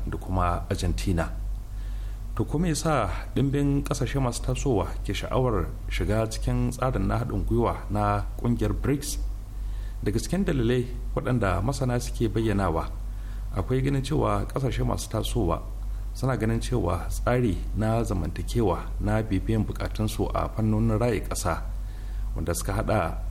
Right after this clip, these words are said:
da rage ko kuma daina dogaro da dalar Amurka wajen harkoki na cinikayyar ƙasa da ƙasa, suna ɗaya daga cikin abubuwan da suke jan hankulan ƙasashen duniya, domin kuwa batu ne wanda ya shafi hada-hada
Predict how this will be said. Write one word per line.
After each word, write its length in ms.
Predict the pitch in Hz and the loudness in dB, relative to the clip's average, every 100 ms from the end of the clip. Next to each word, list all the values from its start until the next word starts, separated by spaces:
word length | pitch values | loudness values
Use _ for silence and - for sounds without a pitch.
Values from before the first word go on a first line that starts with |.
| - | -2
da 80 | 82 | 0
rage 360 | 92 98 101 85 - | 0 2 0 0 -2
ko 100 | 98 | -2
kuma 220 | - 110 | 0 0
daina 220 | 113 120 | 2 2
dogaro 460 | 98 87 80 104 113 | 0 0 0 2 2
da 160 | 101 87 | 2 0
dalar 320 | 107 107 85 - | 2 2 2 0
Amurka 420 | 101 95 - 92 - | 0 0 0 -2 0
wajen 360 | - 110 107 101 | 0 2 2 0
harkoki 500 | 110 - 107 - 113 | -2 -2 -2 0 0
na 140 | 113 | 2
cinikayyar 600 | 117 107 82 - 110 90 | 0 0 -2 0 0 0
ƙasa 220 | - - 87 | -2 -2 -2
da 60 | |
ƙasa, 360 | 85 - 95 82 - - - - - - | -2 -2 -2 -2 -4 -6 -8 -6 -6 -6
suna 240 | - 107 98 | -2 0 0
ɗaya 280 | - 101 - | 2 0 0
daga 160 | 95 | -2
cikin 260 | - - 104 | -2 0 0
abubuwan 340 | 95 104 113 120 | 0 0 0 0
da 60 | - | 0
suke 200 | - 92 | 0 0
jan 240 | 104 95 | 2 0
hankulan 520 | 82 104 - 113 87 76 | 0 0 0 0 0 -2
ƙasashen 500 | - 107 87 90 85 | -2 -2 -2 -2 -2
duniya, 400 | 92 92 98 - - - - - - - | 0 2 2 0 -6 -6 -6 -4 -4 -2
domin 220 | - 92 | 0 0
kuwa 300 | 98 98 101 - 85 | 2 2 2 0 -4
batu 220 | - - | -4 0
ne 140 | 107 85 | 0 0
wanda 220 | 101 107 95 | 0 0 0
ya 40 | |
shafi 480 | 92 87 - 104 104 | 0 -2 0 2 2
hada-hada 640 | 92 87 82 98 110 101 | 0 -2 0 0 0 0